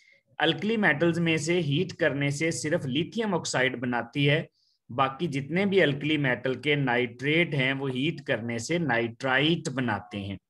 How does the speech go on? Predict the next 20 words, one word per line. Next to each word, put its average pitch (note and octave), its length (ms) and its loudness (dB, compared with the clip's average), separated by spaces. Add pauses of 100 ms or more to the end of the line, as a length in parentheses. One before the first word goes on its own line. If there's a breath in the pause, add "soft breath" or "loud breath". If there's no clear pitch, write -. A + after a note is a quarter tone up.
(380)
तो C3 60 2
इसका C#3 260 2
मतलब C3+ 380 4
है B2+ 220 4 (400 loud breath)
इसका C#3+ 320 0
आंसर A#2 300 0
सोडियम C#3+ 580 0
नाइट्रेट C3+ 580 2
बनेगा। G#2+ 480 -6 (760 soft breath)
सेकंड, F3+ 640 0
अ, D#3 180 6
ग्रुप D3+ 380 4
के F3+ 100 6
नाइट्रेट D3 520 2
हीट D3 320 0
करने D#3 280 2
से D3+ 160 -2
ऑक्साइड C#3+ 460 0
बनाते E3 380 0
हैं F3+ 300 -2